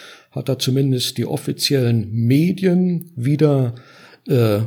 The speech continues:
unter sich, steht aber vor dem Problem, dass die Masse der Bevölkerung weder dem Radio noch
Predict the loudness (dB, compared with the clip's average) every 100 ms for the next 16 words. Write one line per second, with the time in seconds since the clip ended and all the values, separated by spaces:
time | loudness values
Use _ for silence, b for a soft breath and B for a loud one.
0 | 0 4 4 4 0 0 -4 -4 -6 -14
1 | -16 _ b b -8 0 4 4 2 -2
2 | -4 -2 -2 0 -2 -4 -6 -2 0 2
3 | 2 0 -6 B B B _ -6 -4 -2
4 | -2 0 0 0 -4 -4 -2 -2 -2 -2
5 | -2 -2 -6 -6 -2 -2 -4 -6 -6 -4
6 | -4 -4 -6 -8 -8 -6 -6 -8